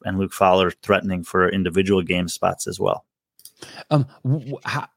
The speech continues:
Speaker 2: scroll down a little bit, Susan. I wanna see, wh-, how come I don't see any flag, New Ze-, are any of those flags New Zealand
Speaker 1: Yeah,
Speaker 2: flags?
Speaker 1: yeah, yeah. They look almost identical. So the main difference, the ones that have the big white star under the f-, the red crossing, those are Australians. The red stars on the right are New Zealand.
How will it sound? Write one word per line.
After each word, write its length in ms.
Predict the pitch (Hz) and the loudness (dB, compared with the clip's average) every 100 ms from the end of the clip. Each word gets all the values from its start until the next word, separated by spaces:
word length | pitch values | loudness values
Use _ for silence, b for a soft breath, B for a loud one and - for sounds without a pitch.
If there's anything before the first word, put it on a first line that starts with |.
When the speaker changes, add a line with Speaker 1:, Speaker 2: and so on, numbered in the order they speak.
| _ - | _ -12
Speaker 2:
scroll 340 | - 170 202 | -2 2 4
down 420 | 196 190 196 185 - | 4 4 2 0 0
a 60 | |
little 200 | 156 185 | 2 4
bit, 180 | 175 190 | 2 0
Susan. 260 | 135 185 180 | 0 2 4
I 20 | |
wanna 160 | 165 170 | 4 4
see, 200 | - 160 | 4 2
wh-, 180 | 131 147 | 4 2
how 140 | 131 | 2
come 140 | 175 214 | 2 2
I 40 | |
don't 120 | 208 175 | 2 0
see 140 | 175 | 0
any 160 | 151 131 | 2 2
flag, 420 | 135 135 135 117 | 2 2 2 0
New 120 | 117 | -2
Ze-, 200 | 104 127 | -2 0
are 120 | 127 | 2
any 160 | 147 214 | 2 2
of 60 | |
those 160 | 220 175 | 0 0
flags 280 | 170 156 131 | 2 2 2
New 100 | 113 | 0
Zealand 280 | 104 120 127 | 0 0 4
Speaker 1:
Yeah, 120 | 107 | 4
Speaker 2:
flags? 100 | 98 101 | 6 4
Speaker 1:
yeah, 80 | |
yeah. 220 | 95 98 90 | 4 4 4
They 160 | 101 | 2
look 240 | 98 110 98 | 4 2 2
almost 300 | 104 95 98 | 0 0 -2
identical. 540 | 90 101 92 - 90 | -2 -2 -2 -6 -12
So 160 | - 98 | -4 -4
the 300 | 95 101 85 | -2 -4 -2
main 220 | 110 110 | -2 0
difference, 360 | 107 107 120 - | 0 0 -2 -2
the 80 | 110 | 0
ones 120 | 131 | 4
that 80 | 139 | 4
have 100 | 123 | 4
the 60 | 107 | 2
big 260 | 85 117 101 | 0 0 2
white 260 | 101 104 | 2 2
star 380 | - 104 98 113 | 0 2 4 4
under 220 | 117 120 | 2 0
the 100 | 117 | -2
f-, 120 | - - _ _ _ - | -6 -12 _ _ _ 0
the 360 | 98 92 87 - | 2 2 -2 0
red 220 | 101 98 | 0 0
crossing, 520 | - 95 95 - 123 | 2 2 2 -2 0
those 200 | 101 101 | 2 2
are 120 | 101 | 2
Australians. 580 | 95 - 95 92 85 - | 0 0 0 0 -2 -6
The 120 | 92 | -2
red 220 | 95 113 101 | 2 2 2
stars 320 | - 98 87 | 0 0 2
on 60 | 92 | -2
the 80 | 90 | 2
right 260 | 92 92 | 2 2
are 140 | 90 85 | -2 -6
New 160 | 87 | -6
Zealand. 320 | 85 95 - | -8 -12 -14